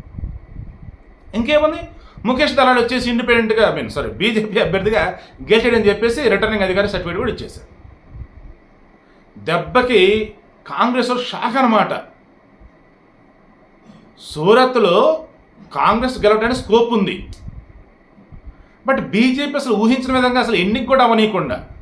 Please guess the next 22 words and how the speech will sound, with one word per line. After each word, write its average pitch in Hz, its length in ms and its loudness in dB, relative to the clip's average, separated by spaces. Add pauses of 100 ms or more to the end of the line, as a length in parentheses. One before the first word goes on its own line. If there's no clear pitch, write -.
(380)
రేపు 165 180 0
మే 175 320 0
ఏడవ 220 420 4
తారీఖున 185 500 0
సూరత్లో 214 640 0
ఎన్నిక 233 360 0
ఉంది. 269 580 -2 (1300)
ఎన్నిక 208 480 0
కూడా 247 320 4
కాకుండానే 180 1200 0 (340)
నామినేషన్లు 254 760 2
అప్పుడే 190 420 2
లోక్సభకు 247 760 2
సంబంధించిన 208 520 0
ఎన్నికకు 165 300 -2
సంబంధించి, 160 720 -4 (320)
అరే 247 200 0
దేవుడా, 247 480 2
ఏకగ్రీవం 240 640 2
ఏంటి 269 160 4
అసలు 262 180 -2
ఇది? 277 320 -6